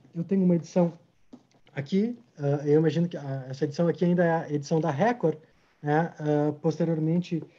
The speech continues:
ah, ah, e atualmente quem edita o Drummond é a Companhia das Letras, né? Mas essa antologia poética de sessenta e dois é importante porque ela não é a poesia reunida do Drummond,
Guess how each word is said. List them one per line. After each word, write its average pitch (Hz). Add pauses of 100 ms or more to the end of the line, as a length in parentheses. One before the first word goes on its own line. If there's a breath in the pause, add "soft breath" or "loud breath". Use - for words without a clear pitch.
(280 soft breath)
ah, 135
ah, 143
e 143
atualmente 147
quem 151
edita 143
o 143
Drummond 135
é 135
a 135
Companhia 139
das 147
Letras, 117
né? 151 (400 loud breath)
Mas 190
essa 220
antologia 214
poética 185
de 156
sessenta 190
e 196
dois 180
é 180
importante 180 (280 loud breath)
porque 180
ela 220
não 285
é 226 (800)
a 165
poesia 180
reunida 165
do 151
Drummond, 156